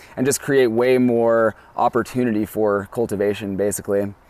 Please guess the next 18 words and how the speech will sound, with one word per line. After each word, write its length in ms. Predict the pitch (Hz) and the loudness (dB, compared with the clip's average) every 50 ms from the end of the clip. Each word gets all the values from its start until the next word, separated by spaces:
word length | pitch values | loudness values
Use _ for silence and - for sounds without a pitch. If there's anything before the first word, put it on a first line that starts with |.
| _ _ - - - - _ - | _ _ -20 -20 -20 -20 _ -6
And 120 | - 127 127 | -2 0 0
that 120 | 135 135 143 | 2 2 4
really 180 | 139 135 131 | 4 4 4
le-, 240 | 127 131 135 131 - | 4 4 2 2 2
la-, 220 | 120 120 117 - | 2 2 2 2
lays 360 | 107 120 120 131 135 135 131 104 | 2 2 2 4 4 4 2 2
the 120 | 117 113 | -2 -4
groundwork. 680 | 95 113 110 107 107 120 120 113 98 101 90 90 104 - | -2 0 0 0 0 0 0 0 0 0 -2 -2 -4 -4
So 100 | - 117 | -4 -2
those 220 | 120 120 123 107 | 0 0 0 2
are 80 | 117 117 | 0 2
all 140 | 113 113 113 | 2 2 2
really 240 | 120 120 120 117 110 | 2 2 2 2 0
intensively 600 | 107 107 - 120 120 123 - - 110 117 117 113 | 0 -2 -4 -4 -4 -4 -4 -2 0 0 0 0
designed 420 | 104 104 110 104 101 104 104 98 | 0 -2 -2 -2 -2 -2 -4 -4
systems 600 | - - 135 135 - - 143 139 143 147 139 123 | -2 -2 -2 -2 -2 -2 -2 -2 -2 -2 -2 -4
and 260 | - - 113 110 107 104 | -4 -4 -2 -2 0 0
then 360 | 110 110 107 107 107 107 | 0 0 0 0 -2 -4